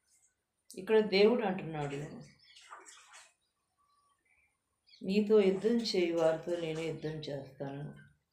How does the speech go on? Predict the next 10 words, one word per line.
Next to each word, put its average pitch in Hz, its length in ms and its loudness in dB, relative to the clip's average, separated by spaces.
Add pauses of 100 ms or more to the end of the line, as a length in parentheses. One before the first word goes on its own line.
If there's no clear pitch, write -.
(220)
నీ 180 200 -2
పిల్లలను 180 500 -2
నేను 180 540 -8
రక్షిస్తాను." 147 1120 -6 (920)
అప్పుడు 196 260 -2
మనుషులందరూ 190 1000 0
కూడా 220 160 4
తెలుసుకుంటారంట 147 1120 -4 (2500)
దేవుడి 175 400 0
గురించి. 147 680 -6